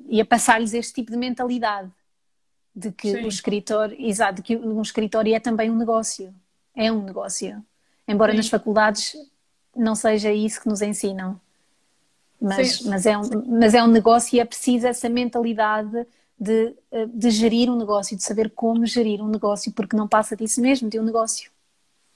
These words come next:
Speaker 2: E, e em relação à tecnologia, como é que é o uso da tecnologia aí, é, em escritórios de advocacia?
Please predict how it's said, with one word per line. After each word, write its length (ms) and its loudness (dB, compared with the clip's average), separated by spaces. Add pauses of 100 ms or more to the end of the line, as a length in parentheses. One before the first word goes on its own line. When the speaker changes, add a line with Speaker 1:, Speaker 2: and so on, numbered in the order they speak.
(260)
Speaker 2:
E, 560 0
e 220 -6
em 20 -16
relação 560 -4
à 100 -8
tecnologia, 1080 -10
como 200 -6
é 80 -2
que 100 -12
é 60 -4
o 100 -6
uso 300 -18
da 180 -12
tecnologia 920 -10
aí, 440 -14
é, 460 -12
em 80 -14
escritórios 580 -6
de 100 -14
advocacia? 1300 -6